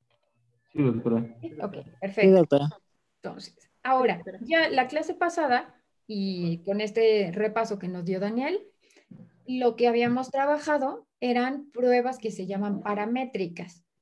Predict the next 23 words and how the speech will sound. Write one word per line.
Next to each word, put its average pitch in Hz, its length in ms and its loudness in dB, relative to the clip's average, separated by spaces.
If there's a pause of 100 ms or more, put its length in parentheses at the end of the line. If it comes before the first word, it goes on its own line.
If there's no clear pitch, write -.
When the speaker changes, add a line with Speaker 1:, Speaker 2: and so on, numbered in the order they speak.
(160)
Speaker 2:
en 247 180 0
las 220 160 -2
que 202 160 -4
comparamos 208 1000 -2 (160)
la 196 220 -2
media 247 640 0
entre 190 420 -2
distintos 190 640 -2
grupos. - 560 -8 (1000)
Se - 180 -2
utilizan 247 720 0
cuando 196 440 0
hay 202 360 2 (240)
distribución 180 680 -6
normal, 285 460 -4 (260)
pero 359 420 0 (360)
cuando 240 340 2
ustedes 269 400 -2
quieren 240 300 -2
comparar 233 580 -2
una 214 240 -4
variable 190 480 -2
cuantitativa, 240 960 -6